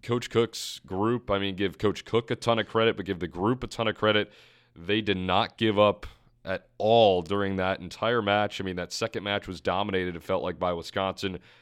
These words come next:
twenty-five to seventeen in that one. The third set was twenty-five twenty Wisconsin, and you're like, "Oh boy, here we go."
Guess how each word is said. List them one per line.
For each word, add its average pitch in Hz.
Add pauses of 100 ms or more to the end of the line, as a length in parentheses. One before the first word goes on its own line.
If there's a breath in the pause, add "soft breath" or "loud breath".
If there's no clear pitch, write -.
twenty-five 104
to 92
seventeen 101
in 92
that 95
one. 92 (360 soft breath)
The 98
third 113
set -
was 98
twenty-five 98
twenty 113
Wisconsin, 98
and 92
you're 90
like, 85
"Oh 87
boy, 82
here 85
we 98
go." 82